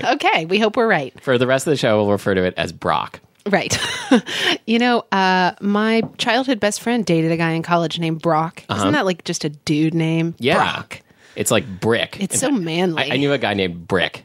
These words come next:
Speaker 2: Ac-, this is not, this is not a joke.
Speaker 1: Really?
Speaker 2: Y-, yeah, there was a guy I went to middle school with named Brick.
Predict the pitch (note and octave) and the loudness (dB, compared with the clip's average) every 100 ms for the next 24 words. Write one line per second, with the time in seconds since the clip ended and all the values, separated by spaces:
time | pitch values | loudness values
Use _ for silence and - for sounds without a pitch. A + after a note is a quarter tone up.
0 | - F#2 G3 F#2+ - D#2 F2 - F#2 F#2+ | -6 -6 -4 -6 -4 -2 -2 -2 -6 -6
1 | E2+ E2+ E2 - D#2+ - F#3 E3+ G3+ D4 | -4 -4 -4 -4 -4 -2 0 2 2 0
2 | A2+ A2+ A2+ F2 F2+ G2 F#2 F#2+ F#2 F#2 | -2 0 0 -2 -4 -4 0 0 2 2
3 | F#2 F#2 F2 F#2 F2 F2 F2 - F2+ E2+ | 0 -2 -2 -4 -2 -2 -4 -2 -2 -2
4 | E2+ D#2+ - C#2+ - | -4 -6 -4 -6 -6